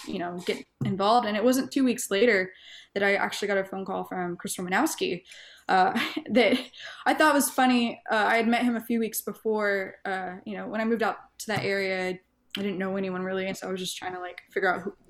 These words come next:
who were the percussionists, what was the scene like. And, uh, someone had said, "Well, why don't you go check out Atlantis T V? Come with me." And I, I come up and meet Chris Romanowski, and he walks up and goes, "Hi, Chris Romanowski, inventor of the heavy hitter pad." <laughs> And I was like, "Hello,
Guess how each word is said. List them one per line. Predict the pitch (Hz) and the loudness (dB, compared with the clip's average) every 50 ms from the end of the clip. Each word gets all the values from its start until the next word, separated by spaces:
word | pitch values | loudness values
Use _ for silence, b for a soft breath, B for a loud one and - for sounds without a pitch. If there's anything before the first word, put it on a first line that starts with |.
| _ _ - | _ _ -2
who | 233 226 | 0 2
were | 214 214 196 | 4 4 2
the | 190 | 2
percussionists, | 131 147 - 175 165 - - 185 185 175 - | 0 -2 -4 -6 -6 -6 -6 -6 -6 -6 -6
what | 180 185 | -4 -4
was | 190 180 170 - - _ _ - | -4 -4 -6 -10 -16 _ _ -6
the | 208 196 | -4 -4
scene | - - 202 208 208 196 | -2 -2 -2 -2 -2 0
like. | 185 185 190 190 - B B B B B B B B B B | 0 0 0 -2 -4 B B B B B B B B B B
And, | - 208 202 202 196 196 190 - | 2 4 4 4 2 0 -2 0
uh, | - 214 202 196 190 185 190 - - - _ _ _ _ _ _ _ _ _ _ _ _ - | 2 4 6 6 6 4 2 0 -4 -12 _ _ _ _ _ _ _ _ _ _ _ _ 4
someone | 302 320 330 294 269 | 6 8 8 10 8
had | 254 240 | 8 6
said, | - 269 247 247 240 | 6 4 4 4 4
"Well, | 262 269 | 4 4
why | 285 294 | 6 6
don't | 311 311 | 6 6
you | 294 | 6
go | 277 262 | 4 2
check | - 269 262 | 2 2 2
out | 254 226 | 2 2
Atlantis | 202 202 226 226 214 196 - - | 2 0 -2 -4 -6 -10 -14 -14
T | 220 208 | -14 -10
V? | 190 214 202 196 196 196 202 - - | -8 -8 -4 -4 -4 -4 -4 -6 -6
Come | - 214 | -6 -4
with | 208 202 - | -4 -4 -4
me." | 208 202 196 | -4 -4 -4
And | 196 190 | -4 -4
I, | 185 180 - - 190 | -6 -8 -8 -10 -12
I | - - | -10 -6
come | - 208 | -4 -2
up | 196 190 190 190 | -2 -2 -2 -2
and | 185 185 185 B B B B B B B - | -4 -4 -4 B B B B B B B -8
meet | 240 226 - | -8 -4 -2
Chris | - 240 240 - | 0 0 0 0
Romanowski, | 226 214 202 196 196 208 208 - - 214 | 0 2 2 4 2 2 2 0 -2 0
and | 214 214 | 2 4
he | 226 233 | 4 6
walks | 220 214 214 - | 6 4 4 2
up | 226 214 | -2 -2
and | 214 196 | -2 -2
goes, | 196 185 | -4 0
"Hi, | - 285 294 277 226 202 185 185 - b b b b b b - | 4 6 8 8 8 6 4 0 -4 b b b b b b -6
Chris | - 247 - 262 | -4 -2 2 4
Romanowski, | 247 233 233 226 220 - - - 190 - - - - - | 4 4 4 4 2 0 -2 -2 -4 -4 -6 -6 -6 -4
inventor | 214 - - 214 - 214 208 | -4 -4 -4 -6 -4 -4 -4
of | 190 | -4
the | 196 190 | -4 -4
heavy | 190 233 208 214 208 | -2 0 0 0 0
hitter | 190 196 202 196 | 0 0 0 0
pad." | - 202 190 190 185 175 175 175 | 0 0 2 2 2 2 2 2
<laughs> | |
And | 247 254 - | 2 2 2
I | 294 | 2
was | 262 254 233 | 2 4 4
like, | 240 226 226 214 180 - - _ _ _ _ _ _ _ _ _ _ _ _ | 4 4 4 2 0 -4 -10 _ _ _ _ _ _ _ _ _ _ _ _
"Hello, | - 214 202 196 170 - 196 202 | -4 0 0 0 0 0 -2 -4